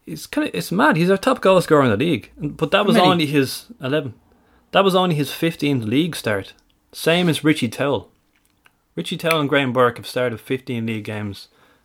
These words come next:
Speaker 1: out of thirty-four.
Speaker 2: It is like, he, like, when you think of your Player of the Year nominees,
Speaker 1: And that was McCann's fifth league start.
Speaker 2: Fucking hell.
Speaker 1: Five.
Speaker 2: <laughs> Rob,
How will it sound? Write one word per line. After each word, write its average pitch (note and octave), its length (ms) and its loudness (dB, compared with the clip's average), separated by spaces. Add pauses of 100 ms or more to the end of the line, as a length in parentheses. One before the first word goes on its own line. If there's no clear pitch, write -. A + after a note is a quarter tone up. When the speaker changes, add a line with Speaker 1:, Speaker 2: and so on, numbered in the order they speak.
(140)
Speaker 1:
out G#2+ 140 -6
of G2 80 -10
thirty-four. G#2 520 -6
Speaker 2:
It G3 120 4
is F3 180 6
like, E3+ 100 4
he, E3 220 -2
like, D#3+ 240 2
when F3 180 0
you G3+ 120 0
think F3+ 280 -2
of C#3+ 160 -2
your C#3+ 100 4
Player D3+ 200 -2
of D3 60 0
the D3 40 4
Year D3 160 4
nominees, C#3 500 -4
Speaker 1:
And C3 120 -2
that C#3+ 40 4
was C#3 120 4
McCann's C3 500 0
fifth - 640 -6 (240)
league A2 280 -10
start. - 240 -12
Speaker 2:
Fucking - 440 -18
hell. G2 240 -16
Speaker 1:
Five. A2+ 760 -2
Speaker 2:
<laughs> - 1040 -2
Rob, E3+ 240 4